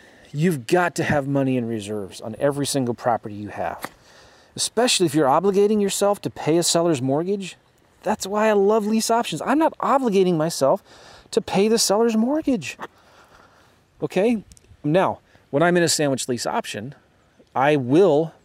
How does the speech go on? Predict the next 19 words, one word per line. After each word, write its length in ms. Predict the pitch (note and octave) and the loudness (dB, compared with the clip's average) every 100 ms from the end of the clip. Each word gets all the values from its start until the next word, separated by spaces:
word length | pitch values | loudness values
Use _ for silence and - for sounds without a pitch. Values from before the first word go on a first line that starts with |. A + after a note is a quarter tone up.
| - | -4
pay 180 | C#3 | -2
the, 140 | B2+ A#2 | 0 -4
the 460 | A#2 G2+ A2+ A#2 | -10 -12 -10 -6
seller 340 | A2+ - B2+ A2+ | -2 2 2 0
a 120 | G#2+ | -4
rent, 420 | G2 A2 D3+ A2 | -4 -2 -2 -2
the 80 | - | -6
rent 260 | A2 D3+ D3 | -2 -4 -4
every 200 | G#2 G#2 | -8 -8
month, 260 | F#2 A2 | -8 -8
right? 240 | F#2+ G2+ - _ - - - - | -6 -6 -6 _ -20 -20 -20 -20
So 240 | - - C3 | -8 -2 0
I'm 160 | C#3 | 2
not, 400 | C#3 C#3+ B2+ - - _ _ _ - | 0 0 -4 -8 -20 _ _ _ -10
but 160 | A#2 - - _ _ - _ - | -8 -8 -14 _ _ -20 _ -6
I'm 140 | B2+ | -2
not 160 | C#3+ B2 | -2 0
saying 300 | C#3+ C3 B2 | 0 0 0
that, 200 | A#2 | 0